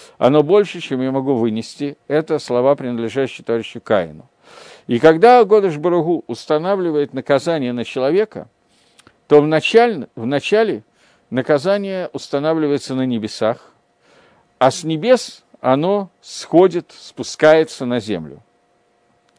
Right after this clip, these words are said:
А земля производит тот процесс, который называется дин, суд. И говорит Гаон, что он это объяснял в книге, в комментариях на книгу Ишаяху, в пятой главе Ишаяху.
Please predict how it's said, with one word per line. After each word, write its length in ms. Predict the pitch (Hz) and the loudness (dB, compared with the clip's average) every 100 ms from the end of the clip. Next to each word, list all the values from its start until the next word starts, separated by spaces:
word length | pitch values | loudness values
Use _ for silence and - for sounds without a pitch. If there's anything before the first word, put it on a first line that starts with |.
| _ _ | _ _
А 120 | 120 98 | -8 -4
земля 420 | 135 165 240 240 _ _ _ _ - | -2 4 4 2 _ _ _ _ -2
производит 540 | 120 131 165 175 139 | 0 2 2 0 0
тот 180 | - 131 | -2 -2
процесс, 440 | 127 123 - 202 | 0 -4 0 -4
который 280 | - 135 127 | -2 -4 -4
называется 540 | 120 113 156 156 - 113 | -6 0 2 2 -2 -10
дин, 400 | 95 160 196 175 _ _ | -6 -6 -6 -10 _ _
суд. 440 | - 131 107 - _ _ _ _ - - _ _ _ _ _ | -12 -10 -10 -14 _ _ _ _ -20 -20 _ _ _ _ _
И 100 | 135 | -4
говорит 380 | 185 214 220 247 | 4 6 6 2
Гаон, 280 | 170 185 233 | 0 0 0
что 220 | - 196 | -2 -4
он 120 | 196 | -4
это 140 | 165 160 | 0 -2
объяснял 580 | 143 135 175 180 165 - | -2 -6 -2 0 0 -6
в 60 | _ | _
книге, 580 | 127 123 170 139 139 127 | -14 -6 -6 -2 -4 -4
в 80 | - | -6
комментариях 720 | 123 131 131 170 156 120 127 | -4 -4 0 2 2 0 -4
на 100 | 117 | -8
книгу 400 | 143 151 117 107 | -6 -6 -4 -4
Ишаяху, 640 | 117 - 117 104 104 120 | -6 -4 -2 0 0 -2
в 40 | 127 | -6
пятой 320 | 131 123 113 | -2 -2 -2
главе 380 | 107 117 113 95 | -4 -2 -2 -6
Ишаяху. 500 | - 98 92 104 | -6 -4 -4 -6